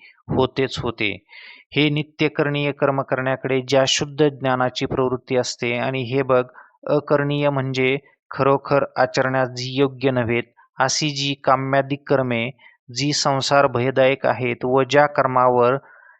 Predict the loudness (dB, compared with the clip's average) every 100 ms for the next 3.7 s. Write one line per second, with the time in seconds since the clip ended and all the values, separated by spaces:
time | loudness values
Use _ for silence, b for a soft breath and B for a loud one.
0 | b 0 2 2 2 0 2 0 -2 0
1 | -2 -2 0 2 2 2 0 -2 -2 -2
2 | 0 0 2 0 -4 -2 -4 -2 0 2
3 | 2 0 -6 _ 2 4